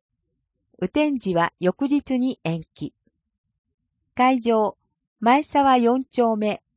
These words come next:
二十六番先。対象、市内在住の小学生とその保護者で、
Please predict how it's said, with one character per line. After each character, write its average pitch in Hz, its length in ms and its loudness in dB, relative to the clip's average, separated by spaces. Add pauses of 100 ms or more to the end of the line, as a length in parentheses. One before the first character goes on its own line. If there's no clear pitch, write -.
(140)
二 262 140 -2
十 233 300 -2
六 165 280 -4
番 170 260 -4
先。 - 500 -14 (920)
対 294 220 2
象、 262 420 0 (300)
市 - 160 -6
内 269 240 2
在 226 280 2
住 247 220 -2
の 240 160 -2
小 262 240 0
学 262 240 -2
生 185 280 -4
と - 320 -4
そ 214 200 -4
の 254 140 0
保 247 140 -2
護 254 120 -2
者 202 220 -4
で、 156 200 -6